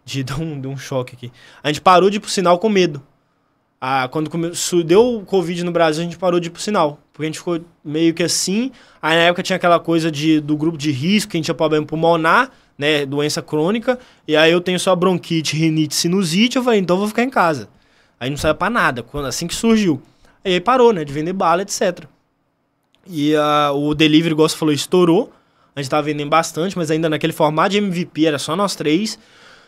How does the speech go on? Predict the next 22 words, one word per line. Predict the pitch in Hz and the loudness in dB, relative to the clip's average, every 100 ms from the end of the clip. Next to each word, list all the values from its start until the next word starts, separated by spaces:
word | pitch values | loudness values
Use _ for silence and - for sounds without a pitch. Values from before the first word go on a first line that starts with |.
| - | -4
Só | 233 | 0
que | 220 | 2
chegou | 240 233 | 2 2
um | |
momento, | 247 220 226 | 2 2 0
foi | 220 | 0
nessa | 214 226 | 0 0
época | 240 | 0
que | 226 | 0
eu | |
descobri | 220 - 208 190 | -2 -4 -2 -2
a | |
importação | 214 214 202 180 - 247 | 0 0 2 0 2 0
dos | 294 269 | 0 0
Estados | - 233 196 | 2 2 2
Unidos, | 185 185 202 - | 0 0 -4 -6
que | 170 | -4
eu | |
queria | 160 180 180 _ _ _ _ | 0 0 -2 _ _ _ _
trocar | - 165 175 | 4 4 4
de | 208 | 2
celular. | 226 170 151 240 | 2 6 6 4